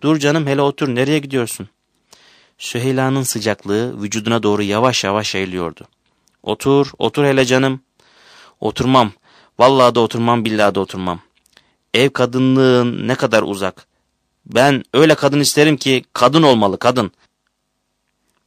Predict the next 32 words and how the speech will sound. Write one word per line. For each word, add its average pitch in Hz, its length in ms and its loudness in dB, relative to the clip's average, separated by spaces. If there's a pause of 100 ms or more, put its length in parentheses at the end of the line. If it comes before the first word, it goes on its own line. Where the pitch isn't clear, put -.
(280)
İki - 200 -8
kadehlik 135 580 2
bir 131 60 0
zıkkımı 135 540 2
bile 151 200 6
içemezsin 131 560 2
bir 107 120 -2
baba 104 240 2
dostuyla. 95 500 -6 (480)
Tuzluk 170 360 2
ararsın, 147 380 4
tuzluk 165 360 -2
yok 127 180 -2
yerinde. 95 380 -6 (440)
Ne 139 160 2
biçim 139 240 0
ev, 123 180 2
ne 131 120 4
biçim 139 180 0
masa. 131 360 0 (640)
Her 120 200 0
şey 131 260 2
yerli 120 340 2
yerinde 113 300 2
olmalı. 92 420 -4 (100)
Tertip, 127 480 0
düzen 127 220 4
isterim 120 400 2
ben." 90 160 -6 (920)
Peçeteyi 170 440 2
sıyırdı 143 460 0
önünden, 110 560 -2